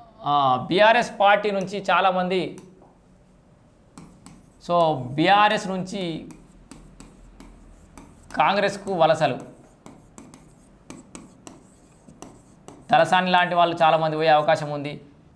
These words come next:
రాష్ట్ర వ్యాప్తంగా చాలామంది బీఆర్ఎస్ నుంచి కాంగ్రెస్కి పోయే అవకాశం ఉంది. ఎందుకంటే ఇక అయిపోయింది, పార్టీ ఫిరాయింపులు లేవు, ఏం లేవు, కథ లేదు, కార్ఖాన లేదు.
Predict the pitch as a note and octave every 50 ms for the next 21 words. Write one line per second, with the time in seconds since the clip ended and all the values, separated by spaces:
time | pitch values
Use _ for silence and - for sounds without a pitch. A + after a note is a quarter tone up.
0 | - C3 C3+ C#3 F3 F3 G3+ G3 G3 F#3+ G3 - G3 F#3 F#3+ F#3+ F#3+ F3 D#3+ E3+
1 | F#3 F3+ F3+ F3+ F3+ F3 F3+ F3 E3+ D#3+ - - - - - - B2+ C3 E3+ F3+
2 | F3+ F3+ F3+ F3+ F#3+ F3 D#3+ - - D#3+ D3+ D#3 D#3+ D#3+ D3+ - - E3 D#3 D3+
3 | D3 D3 - D3+ D3 D3 D3+ D3+ D3+ C#3+ D3 D3+ F3 E3 F3 F3 D#3+ E3 C#3 -
4 | - - - - - - C#3 D#3+ D#3 E3+ G3 G3 F#3 F3 F3 F3 E3+ D#3+ E3 -
5 | F#3 D#3+ D3+ E3+ E3+ F3 F3 E3+ E3 E3 E3 E3 E3 F3 G3 G3+ G3+ F3+ E3 E3
6 | E3 E3 E3 E3 E3+ F#3+ F3+ F#3 D#3+ E3+ D#3+ D#3 D#3+ E3 D#3+ D#3+ D#3 D3 D3+ D#3
7 | D3+ D3+ D3+ D#3 D#3+ G3+ G#3+ E3+ D3+ - -